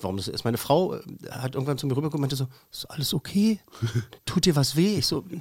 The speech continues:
Speaker 2: Ja.
Speaker 1: "Äh, nee, ist alles okay." Ich meine, sie ist nicht so, äh, geschichtsaffin wie ich und weiß nicht, was damals, äh, so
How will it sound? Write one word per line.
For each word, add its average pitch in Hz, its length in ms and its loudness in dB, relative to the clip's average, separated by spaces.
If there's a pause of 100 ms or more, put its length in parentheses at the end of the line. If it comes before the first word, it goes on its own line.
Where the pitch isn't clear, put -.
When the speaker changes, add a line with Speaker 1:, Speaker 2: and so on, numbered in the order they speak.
Speaker 2:
Ja. 123 300 2 (720)
Speaker 1:
"Äh, 139 260 6 (300)
nee, 214 100 8
ist - 160 4 (100)
alles 165 200 4
okay." 190 400 4
Ich 117 80 0
meine, 123 220 0
sie 160 120 0
ist 196 120 0
nicht 202 140 6
so, 185 160 6
äh, 160 220 4
geschichtsaffin 151 640 0
wie 160 60 2
ich 175 160 0
und 143 80 0
weiß 139 180 2
nicht, 147 140 -2
was 127 140 2
damals, 123 320 2
äh, 120 180 4
so 117 160 0